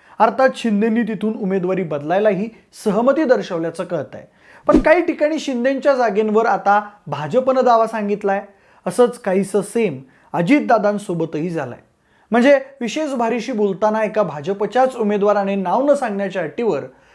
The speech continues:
भाजपनं ठरवलं म्हणजे निर्णय अंतिम झाला असं म्हटलंय. तसेच दिल्लीत अमित शहांच्या नेतृत्वात जागा वाटप ठरलं गेलंय, त्यात बदल होणार नाही असंही ते उमेदवार म्हणाले.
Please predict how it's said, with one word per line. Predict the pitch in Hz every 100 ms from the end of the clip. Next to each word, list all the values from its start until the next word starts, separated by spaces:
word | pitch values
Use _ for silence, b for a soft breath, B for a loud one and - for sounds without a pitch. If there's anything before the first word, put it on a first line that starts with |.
| b -
भाजपनं | 220 254 277 285 285
ठरवलं | - 226 254 262
म्हणजे | 254 214 214
निर्णय | 208 196 196 214 214
अंतिम | 170 170 285 294
झाला | 240 190 190
असं | 185 185
म्हटलंय. | 156 127 120 _ b b b
तसेच | 196 170 208 170
दिल्लीत | 208 220 247 B B B
अमित | 196 226 240
शहांच्या | 233 214 240
नेतृत्वात | 208 190 196 196 208 196 156
जागा | 160 202
वाटप | 190 170 190 185 -
ठरलं | 160 156 233 233
गेलंय, | 226 233 247 - b b -
त्यात | 233
बदल | 202 185 175 185 151
होणार | 135 156 240 262
नाही | 254 254 254
असंही | - 226 202 170
ते | 175 196 190
उमेदवार | 151 147 131 156
म्हणाले. | 123 123